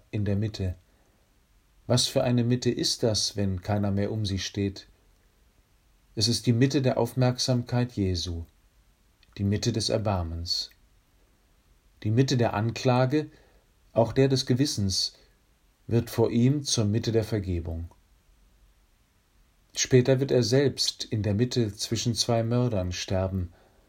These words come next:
sagt das Johannesevangelium. Er selbst geht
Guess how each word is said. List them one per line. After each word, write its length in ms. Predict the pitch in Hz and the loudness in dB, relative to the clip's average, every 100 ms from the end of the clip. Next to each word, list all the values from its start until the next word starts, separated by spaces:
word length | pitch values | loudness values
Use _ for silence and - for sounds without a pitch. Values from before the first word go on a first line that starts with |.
| _ _ _ | _ _ _
sagt 280 | - 95 104 | -8 -6 -4
das 120 | 98 | -2
Johannesevangelium. 1120 | 101 104 104 101 104 101 98 95 98 95 98 - _ _ _ _ _ _ _ | 0 0 -2 -4 -4 -2 -2 -2 -2 -4 -8 -12 _ _ _ _ _ _ _
Er 80 | 110 | 0
selbst 480 | 98 120 131 - - | 4 4 4 0 0
geht 320 | 123 135 - | 2 4 0